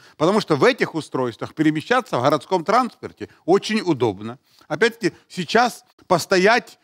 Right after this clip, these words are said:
с ребенком на руках часик в очереди в поликлинике тоже достаточно сложно. То есть эти устройства серьезно облегчают мамину жизнь.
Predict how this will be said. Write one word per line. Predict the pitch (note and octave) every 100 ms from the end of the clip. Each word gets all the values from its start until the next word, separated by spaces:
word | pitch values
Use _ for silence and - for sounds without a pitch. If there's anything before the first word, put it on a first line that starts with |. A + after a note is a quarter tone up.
| _
с | -
ребенком | F#3 G3+ A3+ F#3 E3
на | E3
руках | D#3+ G#3+ G3+
часик | - G#3+ G3 - -
в | D3+
очереди | D#3 - D3+ D3 C#3+
в |
поликлинике | - C#3 A#2 B2 A#2+ C3 G3 F#3+ _ - -
тоже | G3 G3 F3 G#3 - _ _ _
достаточно | E3 D3+ G3+ F#3+ - E3
сложно. | - C3+ A#2+ -
То | - - D3+
есть | C#4+
эти | G#3+
устройства | D#3 - G3 A#3+ - A#3 _
серьезно | - F3 F3 A3+ A3 A#3+
облегчают | E3 C#3+ - G3 G3 D#3
мамину | D3 D3 C#3+ B2+
жизнь. | G2+ F2+